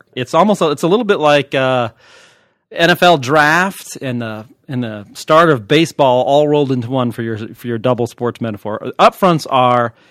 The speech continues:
in May this week. They started this week, um, and they run through Thursday.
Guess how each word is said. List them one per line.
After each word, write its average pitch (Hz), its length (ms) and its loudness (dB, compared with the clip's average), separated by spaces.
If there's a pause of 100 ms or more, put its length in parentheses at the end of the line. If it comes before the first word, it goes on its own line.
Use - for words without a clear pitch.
(140)
in 135 240 2
May 131 460 2
this 131 180 -8
week. 127 220 -4
They - 80 -8
started 120 220 -6
this 131 160 -8
week, 110 220 -10 (260)
um, 104 440 -8
and 107 100 -10
they 107 80 -10
run 113 220 -6
through 123 260 -6
Thursday. 113 640 -10